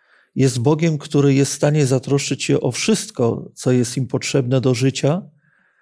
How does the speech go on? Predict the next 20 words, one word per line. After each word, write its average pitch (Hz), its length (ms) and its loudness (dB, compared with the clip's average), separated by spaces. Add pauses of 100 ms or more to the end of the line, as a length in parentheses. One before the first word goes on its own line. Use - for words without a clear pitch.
(140)
do 131 140 2
wzrostu. 139 840 0
Myślę 127 360 0
tutaj 127 300 0
też 127 220 -2
o 143 60 0
wzroście 135 400 0
duchowym, 135 600 0 (180)
nie 135 220 2
tylko 135 440 2
o 120 40 0
małych 135 300 2
dzieciach. 135 380 2 (1080)
E, 127 640 2
wszak - 260 -2
to 143 120 0
była 139 200 2
pustynia. 139 640 2
Na 117 120 -2
pustyni, 131 680 -2